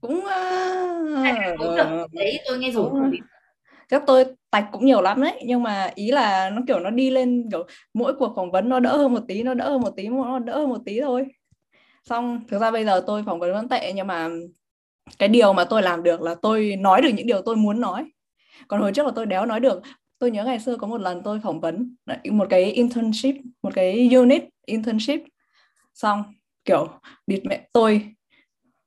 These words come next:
Speaker 1: sorry. <laughs> Ờ, tôi, kiểu, tôi nervous đến nỗi mà tôi bắt đầu nói tiếng Việt mà tôi không biết.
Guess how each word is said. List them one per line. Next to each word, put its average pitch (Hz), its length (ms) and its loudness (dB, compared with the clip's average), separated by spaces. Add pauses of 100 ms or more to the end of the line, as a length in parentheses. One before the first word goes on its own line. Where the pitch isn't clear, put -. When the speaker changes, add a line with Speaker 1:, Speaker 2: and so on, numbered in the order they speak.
(540)
Speaker 1:
sorry. 196 500 -6 (100)
<laughs> - 200 -12
Ờ, 220 240 8
tôi, 247 100 8 (220)
kiểu, - 160 6 (280)
tôi 262 160 10
nervous 247 580 8
đến 220 200 0
nỗi 277 260 0
mà 190 360 -2 (680)
tôi 240 400 8
bắt 247 180 4
đầu 202 160 8
nói 185 140 2
tiếng 196 140 -2
Việt 214 200 2 (220)
mà 202 120 -4
tôi 214 120 0
không 226 140 0
biết. 247 160 8